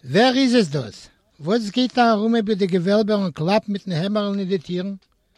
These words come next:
וואס מורמלט ער? ער רעדט דאך צו זיך.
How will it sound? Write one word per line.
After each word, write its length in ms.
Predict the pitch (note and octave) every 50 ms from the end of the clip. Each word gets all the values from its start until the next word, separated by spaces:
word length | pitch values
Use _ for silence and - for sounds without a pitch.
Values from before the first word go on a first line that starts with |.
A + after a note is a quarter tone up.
| _ _ _ _ _ _ _ _ _ _ _ -
וואס 280 | F3+ A#3+ B3+ A3+ - A#3
מורמלט 520 | A#3 B3 C4 C#4 C4+ B3 G#3+ D#3 - -
ער? 160 | A2+ F#2 F#2 - _ _ _ _ _ _ _ _ _
ער 120 | - F#3 F3
רעדט 280 | F3 A3 A#3 - -
דאך 80 | B3 G#3
צו 220 | - - - A#3
זיך. 440 | G3 F3 G#3 B3 A#3+ G3 C3+ - -